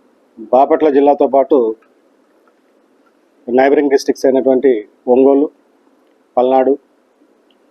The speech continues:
గుంటూరు, కృష్ణా జిల్లాల్లో కూడా, ఏ, ద్విచక్ర వాహనాల చోరీలకు పాల్పడడం జరిగింది.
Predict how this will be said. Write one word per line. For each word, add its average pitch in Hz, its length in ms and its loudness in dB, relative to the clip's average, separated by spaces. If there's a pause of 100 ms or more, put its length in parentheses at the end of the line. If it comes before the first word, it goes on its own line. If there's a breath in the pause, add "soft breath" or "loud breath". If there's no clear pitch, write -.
(100)
గుంటూరు, 139 460 0 (600)
కృష్ణా 135 260 -2
జిల్లాల్లో 127 400 2
కూడా, 120 340 0 (760)
ఏ, 107 160 -4
ద్విచక్ర 131 540 -4
వాహనాల 123 540 0 (480)
చోరీలకు 131 320 2
పాల్పడడం 120 420 -2
జరిగింది. - 420 -10